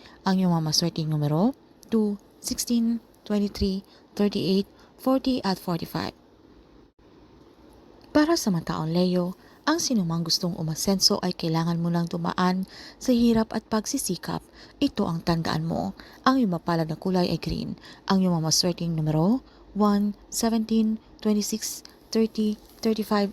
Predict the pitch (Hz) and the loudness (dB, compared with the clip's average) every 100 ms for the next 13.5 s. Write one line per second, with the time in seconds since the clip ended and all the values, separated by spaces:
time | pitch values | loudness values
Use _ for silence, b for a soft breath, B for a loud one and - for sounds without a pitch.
0 | - 196 - 175 170 170 - - - - | -2 -4 -4 -6 -6 -4 -4 -4 -8 -20
1 | - - - - - - - - - - | -20 -20 -20 -14 -14 -14 -20 -20 -20 -20
2 | - - - - - 233 226 - 185 160 | -20 -20 -20 -20 0 2 4 2 -2 -4
3 | 175 170 160 196 202 208 208 208 B B | -4 -4 -4 -2 0 0 -2 -4 B B
4 | B - 277 226 175 - 175 180 175 - | B -2 2 2 0 0 0 0 -2 0
5 | 170 156 - - - 190 175 - 165 - | 2 2 -2 -10 -4 -2 0 -2 -2 0
6 | 175 175 180 180 175 - 175 175 175 - | 0 0 0 2 0 0 -4 -2 -4 0
7 | 233 170 156 - - - B B B B | 0 0 -2 -4 -6 -8 B B B B
8 | 220 - 185 165 165 170 165 165 160 170 | 0 2 0 0 0 2 2 0 -2 -2
9 | 160 - - 175 202 208 196 190 196 B | -2 -4 -2 0 2 2 2 2 -2 B
10 | B B 285 - 190 160 165 180 165 170 | B B 0 2 0 0 0 -2 -2 -2
11 | 160 165 - 180 B B B 202 185 170 | 0 0 -2 -6 B B B 4 4 2
12 | 156 170 165 156 156 196 196 196 202 - | -2 0 0 -2 -4 0 2 2 0 0
13 | 247 175 156 156 - | 0 2 0 -2 -4